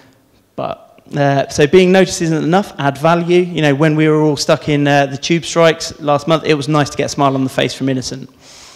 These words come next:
Uh, remember your roots, or y-, your roo-, roots. Uh, don't reinvent the wheel. P G Tips here, you know, they had a brand tone of voice already sat there. They didn't need to reinvent it and do anything. They needed to bring the monkey into social, s-,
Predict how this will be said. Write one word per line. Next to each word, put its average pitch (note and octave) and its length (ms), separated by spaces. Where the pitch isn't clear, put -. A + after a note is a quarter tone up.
Uh, C3 340
remember D#3 360
your D3+ 180
roots, G3+ 600
or C3 120
y-, C3 200
your D#3+ 240
roo-, E3+ 220
roots. G#3 460
Uh, D3+ 340
don't F3+ 300
reinvent D#3 500
the C#3+ 80
wheel. G3+ 340
P F3+ 180
G E3+ 160
Tips - 340
here, G3 340
you F3 80
know, D#3+ 120
they E3+ 180
had E3 320
a C#3 80
brand D3 300
tone D3 200
of C#3 60
voice C3+ 280
already D3 280
sat - 320
there. B2+ 280
They C#3+ 100
didn't D3+ 160
need D3 140
to D3 80
reinvent D3 560
it - 0
and C3 160
do D3 120
anything. C#3+ 300
They C#3+ 100
needed C#3 220
to C#3 80
bring C#3 200
the C3+ 80
monkey C#3 460
into C3+ 220
social, C3+ 520
s-, - 120